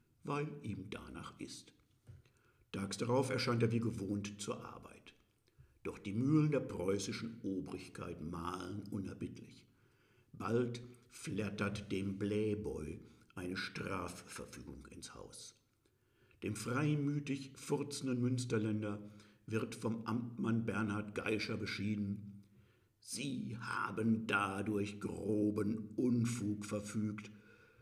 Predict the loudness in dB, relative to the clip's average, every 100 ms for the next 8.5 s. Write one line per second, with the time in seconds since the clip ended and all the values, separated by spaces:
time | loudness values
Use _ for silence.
0 | -20 -20 _ 0 0 4 6 6 6 6
1 | 4 2 2 4 4 6 4 4 4 4
2 | 2 0 -2 0 0 0 -2 -2 -2 -2
3 | -4 -6 -4 -2 -2 -2 -2 -2 0 -2
4 | -4 -4 0 0 0 0 0 0 0 -2
5 | 0 2 4 4 4 2 0 0 2 2
6 | 4 2 0 -2 -4 -4 -8 -6 -4 -2
7 | -2 0 0 0 0 -2 -2 -2 0 0
8 | -2 -4 -8 -12 -18